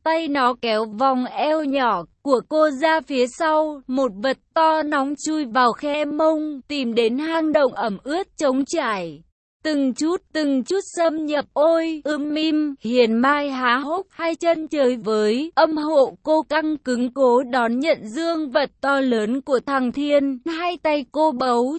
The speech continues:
chặt lấy vai ông Lâm, đôi môi run rẩy chờ đợi thứ đó vào hết trong mình. Hai bầu vú cô áp thẳng lên mặt ông Lâm, mặc miệng ông há to bú mút chùn chụt say mê.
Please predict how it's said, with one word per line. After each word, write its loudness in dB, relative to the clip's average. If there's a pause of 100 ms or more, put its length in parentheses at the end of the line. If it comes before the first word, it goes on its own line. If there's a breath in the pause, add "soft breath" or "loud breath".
chặt 0
lấy -2
vai 2
ông 0
Lâm, 0 (480)
đôi 2
môi -2
run -2
rẩy 0
chờ 2
đợi 0
thứ -2
đó 2
vào 2
hết -4
trong -2
mình. 0
Hai -4
bầu 4
vú -4
cô -2
áp -2
thẳng 0
lên 4
mặt 0
ông 0
Lâm, 0
mặc -4
miệng 0 (100)
ông 2
há -2 (100)
to 2
bú -2
mút -4 (140)
chùn -2
chụt -6 (160)
say 2
mê. -2